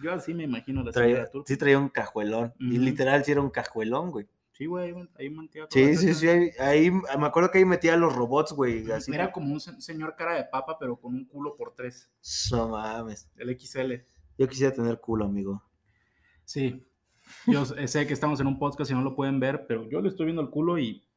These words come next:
Speaker 1: pues, bueno,
Speaker 2: Sí,
Speaker 1: más bien,
Speaker 2: la neta
Speaker 1: no
Speaker 2: sí
Speaker 1: le
Speaker 2: da
Speaker 1: estoy viendo el
Speaker 2: pena.
Speaker 1: culo porque ahí no hay nada.
Speaker 2: Sí, pues sí. Pero bueno, ahí sí, si quieren donar para, para que el perro tenga un culo, pues estaría de huevos, ¿no?
Speaker 1: Envíen sus donaciones.
Speaker 2: <laughs> Envíen sus donaciones.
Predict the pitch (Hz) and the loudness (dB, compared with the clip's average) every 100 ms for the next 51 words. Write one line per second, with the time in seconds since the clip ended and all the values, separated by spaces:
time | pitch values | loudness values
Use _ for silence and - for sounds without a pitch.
0 | _ _ _ - 120 127 120 117 143 147 | _ _ _ -8 2 4 4 4 2 2
1 | 156 151 - _ _ 131 143 147 - - | 0 -2 -10 _ _ 0 4 6 6 6
2 | - 160 160 156 156 156 - - 110 117 | 4 2 0 -2 -2 -2 -4 -6 -8 -6
3 | 117 143 - _ _ _ _ - - - | -6 -8 -10 _ _ _ _ -20 -16 -16
4 | - - - - _ _ - 127 123 120 | -14 -18 -20 -20 _ _ -6 -2 -2 -6
5 | 120 123 117 120 _ _ _ _ _ _ | -6 -6 -6 -16 _ _ _ _ _ _
6 | _ _ 120 127 147 123 - _ _ _ | _ _ 2 4 4 2 -4 _ _ _
7 | _ _ _ _ _ _ 123 127 139 123 | _ _ _ _ _ _ -2 2 0 0
8 | - - 127 143 143 120 131 135 113 101 | -6 -10 2 2 4 2 2 2 0 0
9 | 95 95 _ _ 101 98 - 104 101 123 | -4 -12 _ _ -10 -8 -8 -10 -4 -2
10 | 127 127 127 123 123 131 131 160 - - | 0 0 0 -2 -2 -2 -2 -4 -8 -10
11 | 110 110 107 104 104 101 92 101 127 156 | -6 -4 -4 -4 -6 -8 -8 -10 -10 -12
12 | _ _ _ _ _ 127 123 127 143 135 | _ _ _ _ _ -6 -4 -4 -6 -8
13 | 113 110 107 - 131 - - 131 123 139 | -12 -10 -12 -14 -18 -14 0 4 6 4
14 | 135 123 113 107 104 104 110 107 104 | 2 0 0 0 -4 -2 -2 -2 -6